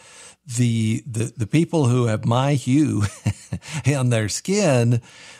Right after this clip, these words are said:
feel like, "I never had sli-, you know, I didn't, that wasn't me. I, I didn't, so,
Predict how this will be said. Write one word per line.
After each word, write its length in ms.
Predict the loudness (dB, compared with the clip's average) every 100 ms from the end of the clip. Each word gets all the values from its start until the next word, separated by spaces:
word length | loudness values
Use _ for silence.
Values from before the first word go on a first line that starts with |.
| _
feel 280 | 0 2 4
like, 340 | 2 0 -4 _ -2
"I 240 | 0 2
never 280 | 2 4 4
had 280 | 2 -2 -4
sli-, 340 | -8 -6 -4
you 140 | 0 2
know, 120 | 0
I 260 | 0 0 2
didn't, 360 | 2 0 0 0
that 160 | 2
wasn't 500 | 2 0 2 0 2
me. 480 | 2 4 2 0 -2 0
I, 500 | 2 4 2 -2 -8 -14 -12 -2
I 40 |
didn't, 340 | 0 0 0 0
so, 300 | 2 2